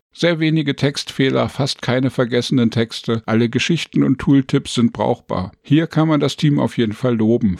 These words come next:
Wie gut das für andere Sprachen aussieht, kann ich allerdings nicht beurteilen. Meinung und Fazit. Fassen wir das Ganze zusammen, komme ich zu eher gemischten Gefühlen. Das Grundkonzept verfolgt eine sehr nette Idee.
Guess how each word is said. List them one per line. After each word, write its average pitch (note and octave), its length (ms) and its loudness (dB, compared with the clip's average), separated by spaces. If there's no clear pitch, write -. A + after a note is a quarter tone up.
Wie G#2+ 80 2
gut C3 260 -2
das B2 120 2
für A#2+ 200 0
andere A2+ 320 2
Sprachen B2 460 -2
aussieht, B2 400 -2
kann A2 200 -2
ich A2+ 140 0
allerdings B2+ 440 2
nicht A#2 240 2
beurteilen. E2+ 680 -4
Meinung A2 500 2
und D3+ 180 2
Fazit. - 640 -4
Fassen E3 340 0
wir E3+ 100 2
das D3+ 180 0
Ganze B2+ 300 0
zusammen, C#3 560 0
komme F3 280 0
ich D#3 120 -6
zu E3+ 160 0
eher B2+ 260 2
gemischten A2+ 640 2
Gefühlen. G2+ 640 0
Das - 260 0
Grundkonzept D#3+ 720 2
verfolgt D3 440 -2
eine B2 220 2
sehr A2 220 2
nette G#2+ 260 2
Idee. F#2 480 2